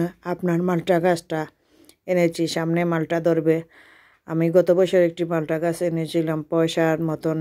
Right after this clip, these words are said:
নিচে দিয়ে ধরে সবুজ মালটা, খুব খেতে মিষ্টি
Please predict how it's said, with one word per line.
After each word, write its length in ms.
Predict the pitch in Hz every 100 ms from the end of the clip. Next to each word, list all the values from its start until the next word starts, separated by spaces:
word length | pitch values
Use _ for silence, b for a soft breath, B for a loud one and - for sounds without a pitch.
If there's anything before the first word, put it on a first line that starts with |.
| 156
নিচে 220 | 147 156
দিয়ে 140 | 151 156
ধরে 200 | 160 151 151
সবুজ 340 | - 160 151 151 160
মালটা, 300 | 151 143 156 165 b b b b _
খুব 120 | - 180 -
খেতে 300 | 180 170 170 165
মিষ্টি 320 | 165 160 -